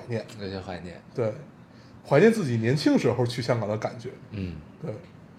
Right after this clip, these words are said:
Speaker 2: 现在去香港没有那种感觉。
Speaker 1: 现在不太想去。
Speaker 2: 嗯。
Speaker 1: <laughs>
Speaker 2: 感觉就是去，
Speaker 1: 嗯。
Speaker 2: 我之前去过一次，是因为工作原因去的。
Speaker 1: 嗯。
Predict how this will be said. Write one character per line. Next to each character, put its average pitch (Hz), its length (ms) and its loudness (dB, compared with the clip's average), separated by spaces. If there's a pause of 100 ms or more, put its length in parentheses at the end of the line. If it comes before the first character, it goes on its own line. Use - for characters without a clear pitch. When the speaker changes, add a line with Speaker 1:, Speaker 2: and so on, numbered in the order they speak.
(100)
Speaker 2:
现 - 160 6
在 196 60 12
去 139 140 2
香 143 160 4
港 110 120 6
没 104 100 0
有 107 80 2
那 107 100 0
种 90 160 -4
感 82 200 -8
觉。 - 120 -16
Speaker 1:
现 - 160 -6
在 151 80 6
不 147 100 0
太 170 100 4
想 120 160 0
去。 - 280 -12 (240)
Speaker 2:
嗯。 95 220 -10
Speaker 1:
<laughs> - 1700 8
Speaker 2:
感 120 180 4
觉 131 200 6
就 175 120 4
是 110 320 0
去， - 200 -6
Speaker 1:
嗯。 113 60 -2
Speaker 2:
我 104 60 2
之 107 140 2
前 185 140 8
去 - 200 2
过 113 120 6
一 80 80 -4
次， - 320 -12
是 92 100 -6
因 110 100 0
为 131 80 0
工 147 200 -2
作 131 120 4
原 80 140 0
因 80 100 -8
去 - 200 -12
的。 - 80 -12 (220)
Speaker 1:
嗯。 117 300 0